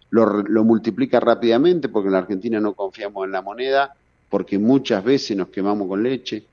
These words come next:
entonces vemos la vaca y lloramos, digamos, es normal que el argentino no confíe en la moneda, porque le ha ido muy mal muchas veces, eso va a ser un proceso muy lento, pero bueno,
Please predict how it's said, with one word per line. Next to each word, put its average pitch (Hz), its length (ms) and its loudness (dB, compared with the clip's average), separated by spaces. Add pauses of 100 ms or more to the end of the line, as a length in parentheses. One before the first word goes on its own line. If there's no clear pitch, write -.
(340)
entonces 95 520 -2
vemos 101 280 4
la 101 100 6
vaca 117 260 4
y 104 60 -4
lloramos, 117 560 0
digamos, 101 300 -4 (120)
es 110 120 -8
normal 113 520 0
que 98 60 -8
el 98 80 -2
argentino 95 420 -6
no 98 120 -4
confíe 95 260 -6
en 95 80 -4
la 95 80 -6
moneda, 101 240 -10
porque 90 220 -10
le - 20 -6
ha 98 60 -12
ido 98 80 -16
muy 95 180 -20
mal 95 220 -10
muchas 95 340 -14
veces, 123 420 -6 (300)
eso - 140 -2
va 104 80 6
a - 20 0
ser 117 140 2
un 107 100 2
proceso 101 420 -6
muy 101 200 0
lento, 113 520 0 (380)
pero 202 160 4
bueno, 127 300 4